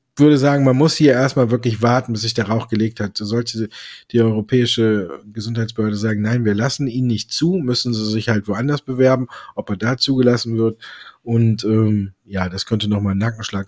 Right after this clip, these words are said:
sein. Ich glaub, man sollte jetzt ein, zwei Monate mal ins Land gehen lassen und dann die Aktie wieder neu bewerten. Also für mich ist man zurzeit am Seitenrand, äh, besser aufgehoben.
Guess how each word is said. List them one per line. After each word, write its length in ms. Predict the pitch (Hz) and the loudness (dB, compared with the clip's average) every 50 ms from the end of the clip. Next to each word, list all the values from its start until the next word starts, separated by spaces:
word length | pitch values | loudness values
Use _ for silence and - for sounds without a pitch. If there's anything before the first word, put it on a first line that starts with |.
| - | -10
sein. 180 | - 98 98 98 | -10 -10 -8 -10
Ich 120 | 101 - | -12 -10
glaub, 240 | _ - 110 113 - | _ -6 -6 -6 -6
man 120 | 107 107 101 | -6 -6 -6
sollte 240 | 101 107 107 - | -4 -6 -4 -6
jetzt 200 | 104 101 - - | -6 -8 -8 -8
ein, 160 | 87 - 107 104 | -8 -8 -8 -10
zwei 260 | - - 101 101 98 | -8 -8 -8 -8 -6
Monate 380 | 101 107 107 107 101 - - | -6 -4 -4 -4 -6 -8 -10
mal 140 | 98 95 92 | -10 -10 -10
ins 160 | 92 90 - | -10 -10 -8
Land 260 | 104 104 123 123 - - | -6 -6 -6 -8 -8 -6
gehen 180 | - 113 113 | -4 -4 -2
lassen 400 | 113 110 110 107 - 117 113 117 - - - - - - - - - _ | -2 -2 -4 -4 -6 -8 -10 -12 -14 -18 -20 -20 -18 -18 -18 -20 -16 _
und 160 | - 101 95 | -10 -6 -2
dann 240 | 107 107 110 110 - - | -2 0 0 -2 -4 -8
die 220 | - 101 101 101 90 | -10 -8 -8 -6 -6
Aktie 320 | 95 104 - - - 101 | -8 -8 -8 -8 -6 -4
wieder 200 | 98 98 95 95 | -4 -4 -4 -6
neu 220 | 92 92 92 101 98 | -6 -4 -4 -4 -4
bewerten. 540 | 92 92 87 98 98 101 107 - - 101 | -6 -6 -6 -4 -4 -4 -6 -8 -8 -10
Also 160 | 95 95 95 - | -10 -8 -10 -12
für 160 | - - 101 | -12 -6 -4
mich 180 | 110 117 113 | -4 -4 -4
ist 160 | - 110 - - | -8 -12 -10 -8
man 100 | 107 98 | -10 -10
zurzeit 480 | - 95 - - - 107 107 107 - _ - - - - - - - - | -10 -12 -12 -8 -6 -6 -6 -6 -8 _ -20 -20 -20 -20 -20 -20 -16 -10
am 120 | 101 101 | -8 -4
Seitenrand, 880 | 95 98 104 107 123 117 113 117 104 92 95 104 104 107 98 - - - | -2 0 2 2 2 0 0 -2 -4 -2 -2 -4 -4 -4 -6 -8 -8 -6
äh, 220 | 113 107 104 104 101 - _ _ _ _ _ _ _ _ _ _ _ _ - | -6 -6 -6 -6 -8 -14 _ _ _ _ _ _ _ _ _ _ _ _ -2
besser 280 | 117 110 - 107 92 | 0 2 2 0 0
aufgehoben. 500 | 90 95 - - 95 92 90 87 85 85 | -2 -4 -8 -8 -8 -8 -6 -8 -10 -12